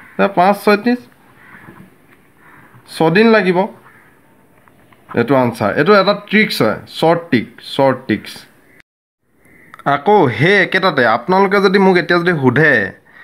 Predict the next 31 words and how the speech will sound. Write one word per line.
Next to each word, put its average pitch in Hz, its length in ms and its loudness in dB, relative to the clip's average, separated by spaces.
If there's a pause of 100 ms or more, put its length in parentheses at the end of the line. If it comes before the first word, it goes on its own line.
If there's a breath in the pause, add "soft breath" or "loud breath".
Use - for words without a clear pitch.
(180 soft breath)
"এই 208 140 2 (200)
ত্ৰিশটো 226 720 2
ক'ৰ 170 280 2
পৰা 120 300 0
পালে?" 98 400 0
বুলি, 71 220 -10 (520 loud breath)
যদি 147 200 2
"ত্ৰিশটো 185 640 2
ক'ৰ 208 300 2
পৰা 202 180 2
পালে?" 180 260 2
বুলি 180 160 2
যদি 175 180 0 (100)
সোধে, 127 480 2
তেনেহ'লে 147 360 2
মই 147 260 2
আপোনালোকক 160 460 0 (100)
জনাবলৈ 131 360 0
পাই 151 140 -2
সুখী 131 320 -2
হ'ম 151 200 0
যে 156 180 2 (880 loud breath)
ত্ৰিশটো 226 520 2
মই 214 200 4
পালোঁ 185 380 2 (600 soft breath)
এই 214 140 2
দহ। 143 440 0 (100)
আগতে 143 300 -2
হয়তো 175 300 0
আপোনালোকে 175 400 2
লসাগু 151 640 2